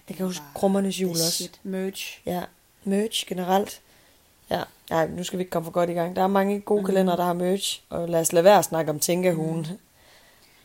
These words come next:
Speaker 2: Det gik
Speaker 1: Nu,
Speaker 2: galt.
Speaker 1: nu, nu, øh, hopper vi jo faktisk til din nummer tre, for min var jo din nummer fire.
Speaker 2: Ja.
Speaker 1: Så hvad er din nummer, øh,
Speaker 2: Ja,
Speaker 1: tre?
Speaker 2: så, så indtil videre har vi snakket The Julekalender, Nissernes Ø.
Speaker 1: Tinka.
Speaker 2: Altidets julemand.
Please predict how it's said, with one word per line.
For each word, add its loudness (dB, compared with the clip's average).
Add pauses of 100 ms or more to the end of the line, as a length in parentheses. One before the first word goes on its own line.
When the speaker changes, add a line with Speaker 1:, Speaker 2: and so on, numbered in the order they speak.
Speaker 2:
Det -4
gik -2
Speaker 1:
Nu, 2
Speaker 2:
galt. 2
Speaker 1:
nu, -2 (300)
nu, -2
øh, -6
hopper -4
vi -6
jo -6
faktisk -6
til -14
din -4
nummer -6
tre, -10
for -8
min -2
var -2
jo -4 (460)
din -4
nummer -8
fire. -4 (460)
Speaker 2:
Ja. -8 (340)
Speaker 1:
Så -12
hvad -2
er -2
din 0
nummer, -4
øh, -12 (200)
Speaker 2:
Ja, 6
Speaker 1:
tre? 0
Speaker 2:
så, 2 (200)
så -4
indtil 2
videre 8
har 8
vi -2
snakket 0
The -6
Julekalender, 0 (520)
Nissernes 2
Ø. 6 (920)
Speaker 1:
Tinka. -6 (280)
Speaker 2:
Altidets -4
julemand. -6